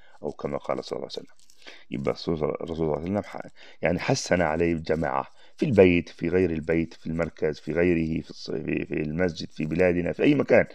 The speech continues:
"فعليكم بالجماعة وإياكم والفرقة فإن الشيطان مع الواحد وهو من الاثنين أبعد وإنما يأكل الذئب من الغنم القاسية"، القاسية أي البعيدة، يعني،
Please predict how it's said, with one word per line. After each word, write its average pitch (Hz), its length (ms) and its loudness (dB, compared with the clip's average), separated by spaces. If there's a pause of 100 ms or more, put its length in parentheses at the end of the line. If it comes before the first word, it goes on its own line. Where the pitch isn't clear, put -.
(320)
"فعليكم 85 560 4
بالجماعة 71 540 -4 (300)
وإياكم 90 560 4
والفرقة - 560 -4 (280)
فإن 87 280 0
الشيطان 76 600 -4
مع 67 140 -4
الواحد 85 520 -2 (300)
وهو 92 260 4
من 87 160 0
الاثنين 76 600 -6
أبعد 76 440 -2 (100)
وإنما 80 640 -4
يأكل 78 460 -4
الذئب 76 680 -6 (120)
من 85 200 -4
الغنم 73 540 -6
القاسية"، 76 880 -4 (120)
القاسية 80 600 0 (260)
أي 82 180 0
البعيدة، 80 400 -2
يعني، 57 160 -8